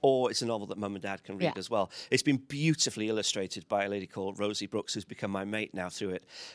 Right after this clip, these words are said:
Speaker 1: And she's fantastic, and she's so energetic and enthusiastic about it. But this is the first of three, so
Speaker 2: Yeah.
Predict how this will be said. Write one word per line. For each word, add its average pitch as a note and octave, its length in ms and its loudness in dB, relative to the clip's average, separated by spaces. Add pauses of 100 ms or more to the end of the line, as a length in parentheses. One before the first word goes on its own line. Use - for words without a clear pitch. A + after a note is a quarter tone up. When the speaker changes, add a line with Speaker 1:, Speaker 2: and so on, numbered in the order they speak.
(100)
Speaker 1:
And A2 200 2
she's - 260 4
fantastic, G#2+ 1000 0
and G2+ 100 -2
she's - 120 0
so B2 240 6
energetic G2+ 640 -2
and G2+ 260 -4
enthusiastic G#2 800 -4
about F#2 240 -2
it. F#2+ 100 -6 (300)
But A2+ 80 2
this C3+ 160 6
is - 60 0
the A#2 60 -6
first A#2+ 280 2
of G#2+ 60 -6
three, G#2+ 340 0
so - 220 4
Speaker 2:
Yeah. G#3 460 4